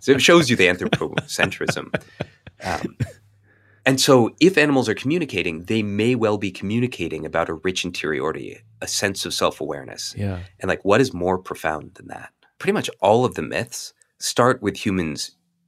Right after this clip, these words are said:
Speaker 1: being in connection with nature and able to talk with animals. And what happens? It's at the point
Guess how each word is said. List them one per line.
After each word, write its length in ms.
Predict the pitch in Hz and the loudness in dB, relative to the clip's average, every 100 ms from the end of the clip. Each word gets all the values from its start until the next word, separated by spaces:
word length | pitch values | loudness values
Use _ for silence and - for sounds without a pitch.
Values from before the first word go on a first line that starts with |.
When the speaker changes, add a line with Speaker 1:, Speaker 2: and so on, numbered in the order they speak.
| _ _ 92 | _ _ -2
Speaker 1:
being 480 | 101 85 82 76 - _ - | 2 2 0 -4 -10 _ -6
in 120 | 107 | -4
connection 420 | - 95 101 123 | -2 -2 0 -2
with 120 | 110 | -2
nature 340 | 82 78 - 90 | -2 -2 2 2
and 200 | - 95 | 2 -4
able 240 | 87 95 | -2 -4
to 120 | 90 | -8
talk 280 | - 90 82 | -2 0 0
with 100 | 80 | -2
animals. 520 | 92 123 - - - _ _ _ _ _ - | -2 -4 -6 -12 -16 _ _ _ _ _ 0
And 200 | 104 87 - | 2 2 -2
what 200 | 110 117 | 2 4
happens? 560 | 147 165 78 - - - _ - | 4 0 0 -6 -16 -18 _ -2
It's 280 | 117 - - _ _ - | -2 -2 -10 _ _ -4
at 180 | 110 - | -4 -2
the 80 | |
point 640 | 87 - - 131 151 175 | -8 -8 0 2 2 -2